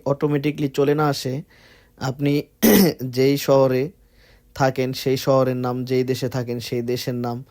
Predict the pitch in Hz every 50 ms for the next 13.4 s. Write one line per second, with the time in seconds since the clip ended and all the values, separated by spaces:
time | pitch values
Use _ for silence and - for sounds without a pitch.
0 | _ - - - - - - _ - - 120 123 - 127 131 131 127 120 117 _
1 | _ - - 151 131 - - _ _ _ _ _ _ _ - - 127 127 127 135
2 | 131 127 131 131 127 127 127 123 123 123 120 127 - _ _ _ _ _ _ _
3 | _ _ _ _ _ _ _ - - 147 127 127 139 131 135 - - - 131 123
4 | 120 120 _ _ _ _ _ _ _ _ _ _ _ _ _ _ - - 120 127
5 | 139 139 - - - 131 127 - _ _ _ _ - - - - _ _ _ _
6 | _ - - - 135 139 - - 143 - 139 131 - - 151 139 135 131 208 -
7 | _ _ _ _ _ _ - 123 123 131 135 - 147 139 - - 143 135 139 151
8 | 147 135 143 131 123 131 127 170 214 - - - 143 151 156 156 143 139 123 113
9 | 98 101 90 92 90 110 - _ _ _ _ _ _ _ _ _ _ _ _ _
10 | _ - 135 156 156 156 175 165 156 151 160 165 165 160 - 147 135 135 107 -
11 | - 139 135 - - 151 151 147 - 147 147 151 143 139 143 151 160 - - 175
12 | 165 170 165 165 165 160 147 135 113 101 95 95 - - - _ _ - - -
13 | _ - 135 139 143 143 135